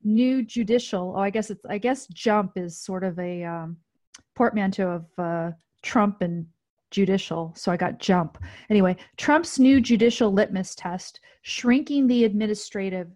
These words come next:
state." And the New York Times is very panicked about this, which I think is a very good sign, because what they're worried about is that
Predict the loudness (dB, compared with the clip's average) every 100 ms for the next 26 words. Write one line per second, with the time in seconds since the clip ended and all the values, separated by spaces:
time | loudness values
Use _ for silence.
0 | _ _ -20 -10 -8 -8 -12 _ _ _
1 | _ _ _ -4 0 0 0 0 2 0
2 | 0 0 0 0 2 2 0 0 0 0
3 | -2 -6 -8 -8 -12 -10 -4 0 2 0
4 | -2 -2 0 2 2 0 0 0 -2 -6
5 | -4 -4 -4 -10 -16 _ _ _ _ -8
6 | -4 0 0 0 0 0 0 0 2 2
7 | 2 2 -2 -2 -4 -6 -4 -2 -2 -4
8 | -6 -4 -2 -4 -6 -16